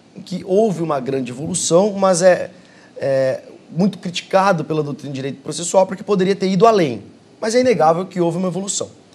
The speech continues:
A antecipação de tutela foi um, uma técnica processual de o juiz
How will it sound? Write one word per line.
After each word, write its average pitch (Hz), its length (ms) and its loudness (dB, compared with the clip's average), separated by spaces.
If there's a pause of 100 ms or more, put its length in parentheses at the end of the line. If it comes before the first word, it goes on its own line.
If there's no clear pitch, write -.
(520)
A - 20 -16
antecipação 185 480 0
de 160 80 -6
tutela 190 480 6
foi 143 380 -6 (100)
um, 131 760 -10
uma 131 120 -6 (380)
técnica 160 460 2
processual 135 520 -2
de 131 200 -8 (340)
o 127 60 -14
juiz 143 260 -8